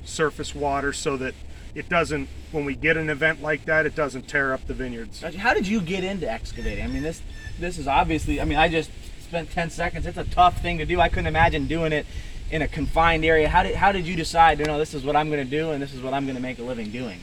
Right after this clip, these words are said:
Speaker 1: Well, my neighbor, who in my opinion is the best operator of all time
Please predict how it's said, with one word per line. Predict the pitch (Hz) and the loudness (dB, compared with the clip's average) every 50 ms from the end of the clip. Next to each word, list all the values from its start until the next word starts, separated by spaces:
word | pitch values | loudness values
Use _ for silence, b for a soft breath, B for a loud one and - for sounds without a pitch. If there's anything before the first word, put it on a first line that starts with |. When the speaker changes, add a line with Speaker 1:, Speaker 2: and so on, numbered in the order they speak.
| 92 | -4
Speaker 1:
Well, | - 170 185 175 180 196 190 196 208 - - - - - - - - - - - - | 2 4 6 6 6 6 4 2 -2 -8 -14 -14 -14 -16 -16 -16 -16 -18 -16 -14 -6
my | 156 151 165 185 185 | 2 6 8 8 8
neighbor, | 165 156 147 143 143 139 151 151 | 8 6 4 4 2 2 0 0
who | 143 151 143 131 123 - - - - | 2 0 0 -2 -4 -6 -12 -10 -8
in | 135 123 | -6 -4
my | 127 143 160 156 | 2 4 4 4
opinion | 143 - - 139 131 127 120 | 4 2 -2 -6 -6 -6 -6
is | 117 113 - - - - - - | -8 -12 -14 -16 -16 -14 -12 -10
the | 131 | -8
best | 123 113 156 151 131 - - | -2 2 2 2 2 0 0
operator | 147 135 135 - - 123 123 123 123 120 117 113 107 - - - - - - - - - - - - - - - - - - - - - | 0 0 0 0 -2 -6 -6 -6 -6 -6 -6 -8 -10 -10 -14 -18 -18 -18 -18 -18 -18 -18 -18 -18 -18 -16 -18 -18 -16 -16 -16 -16 -14 -10
of | - 123 127 | -6 -2 2
all | 139 147 151 151 | 4 6 6 4
time | - - 120 107 101 107 110 113 | 2 -2 -10 -10 -8 -10 -10 -12